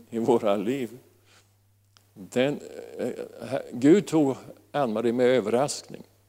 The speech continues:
Och det var, det, hon ska få berätta det någon gång, inte nu, men hon har många vittnesbörd.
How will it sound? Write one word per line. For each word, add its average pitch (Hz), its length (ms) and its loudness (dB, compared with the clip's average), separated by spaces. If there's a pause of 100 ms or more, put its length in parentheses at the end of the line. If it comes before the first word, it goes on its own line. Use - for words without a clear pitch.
(3000)
Och - 140 -8
det 117 160 6
var, 131 260 4
det, 117 320 -4
hon 113 140 -8
ska 120 140 -2
få 117 100 -8
berätta 113 380 0
det 107 100 -2
någon 101 200 -8
gång, 98 200 -6
inte 104 360 -6
nu, 98 280 -4
men - 260 -14 (1600)
hon 107 160 -8
har 117 80 0
många 107 300 -4
vittnesbörd. - 680 -8